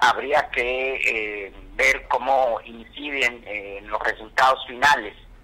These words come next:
Eh, lo único que, eh, sí está, eh,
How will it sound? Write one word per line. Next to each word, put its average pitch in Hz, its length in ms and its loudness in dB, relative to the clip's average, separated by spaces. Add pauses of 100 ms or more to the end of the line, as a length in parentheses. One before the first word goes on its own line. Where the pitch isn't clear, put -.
(580)
Eh, 131 200 -4
lo 151 380 2
único 247 460 -2
que, 147 340 -6
eh, 139 400 -6
sí 220 260 -6
está, 151 800 6 (200)
eh, 101 560 -14